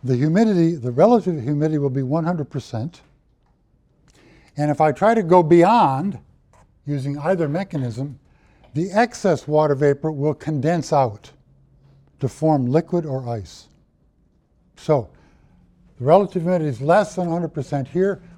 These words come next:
When you push it to saturation, no matter how you do it, either by adding water or by cooling and go beyond,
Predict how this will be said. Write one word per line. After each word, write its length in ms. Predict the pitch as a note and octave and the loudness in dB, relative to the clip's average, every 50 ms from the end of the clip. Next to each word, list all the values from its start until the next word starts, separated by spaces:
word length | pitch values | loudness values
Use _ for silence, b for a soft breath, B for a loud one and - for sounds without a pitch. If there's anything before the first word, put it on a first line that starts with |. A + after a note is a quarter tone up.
| B B | B B
When 160 | C#3+ C3 C3 | -6 -4 -2
you 80 | C3+ B2 | -4 -4
push 280 | - - A3 A3 - | -2 -4 -4 -4 -4
it 100 | G3 - | -8 -10
to 80 | - C#3 | -10 -10
saturation, 680 | - - E3+ D#3+ D3+ - - D#3 D#3 D#3+ C#3 - D3+ | -4 -2 0 0 0 -2 -4 -4 -4 -4 -6 -6 -6
no 60 | C3+ | -4
matter 220 | C3+ C3+ C3+ C3 B2 | -4 -4 -4 -6 -8
how 260 | B2+ - F3 G3 G#3+ | -6 0 0 2 2
you 160 | G#3 F#3 F3 | 2 0 -2
do 240 | D3+ D#3 F3 F3+ G3 | 0 0 0 0 0
it, 120 | G#3 F#3+ - b b b b b b b | -2 -6 -12 b b b b b b b
either 200 | D#3 D#3 D3+ D#3 | -4 -4 -2 -2
by 180 | C3+ C#3+ C#3 C#3 | 0 0 -2 0
adding 320 | C#3 D3 D#3+ E3+ E3+ D#3 | 0 0 0 0 0 0
water 320 | D3+ D3 D#3 E3 E3 D#3 D3+ | 0 2 2 2 2 0 -2
or 140 | C3+ C3+ | -4 -4
by 160 | B2 B2 B2 A2+ | -4 -4 -6 -6
cooling 560 | - - - A3 A3 G3+ E3+ D#3+ D#3 D3 - b b b b b b b | -8 -10 -6 -4 0 0 0 0 0 -2 -8 b b b b b b b
and 160 | - C3 C3+ B2 | -8 -6 -4 0
go 140 | D3 D3+ | 0 0
beyond, 540 | C#3 C3+ D3 C#3 D#3+ F#3+ F#3+ E3 D#3 D3+ C#3 | 0 0 -2 -2 0 0 0 0 0 -2 -4